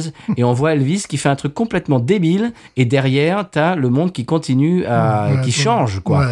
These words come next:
Speaker 2: ouais.
Speaker 1: Et lui ne change pas, lui est encore dans les films de plage, euh,
Speaker 2: Ah oui, bien sûr.
Speaker 1: débiles. Et tu as cette espèce de, de, de, de contraste entre ce qui, ce que, ce qu'Elvis est en train de faire et le fond,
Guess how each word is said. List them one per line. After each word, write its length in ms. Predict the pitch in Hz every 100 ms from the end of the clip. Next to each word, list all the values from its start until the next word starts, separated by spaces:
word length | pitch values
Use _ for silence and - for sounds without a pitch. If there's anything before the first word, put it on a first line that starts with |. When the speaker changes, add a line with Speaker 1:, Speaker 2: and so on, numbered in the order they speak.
| 117
Speaker 2:
ouais. 380 | 113 110 104 95
Speaker 1:
Et 100 | 127
lui 140 | 123 185
ne 100 | 170
change 280 | - 139 -
pas, 180 | 170
lui 180 | 175 151
est 60 | 131
encore 320 | 117 147 147
dans 100 | 131
les 100 | 120
films 220 | - 139
de 80 | 120
plage, 540 | 101 123 127 135 123 110
euh, 220 | 107 104
Speaker 2:
Ah 60 | 131
oui, 120 | 170
bien 160 | - 113
sûr. 180 | - 147
Speaker 1:
débiles. 540 | 101 135 127 165 214 - _ _ _ -
Et 100 | 135
tu 180 | - 147
as 60 |
cette 180 | 156 143
espèce 380 | 139 - 185 151
de, 240 | 123 120
de, 300 | 113 113 110
de, 120 | 107
de 120 | 104 113
contraste 580 | - 175 - 165 -
entre 480 | 131 120 123 117 113
ce 120 | 101 -
qui, 160 | 135
ce 80 | -
que, 240 | - 110
ce 80 | 101
qu'Elvis 320 | 143 135 165 -
est 40 |
en 60 | 120
train 140 | 120
de 60 | 113
faire 260 | 147 165
et 160 | - 147
le 140 | 135
fond, 360 | 110 - 170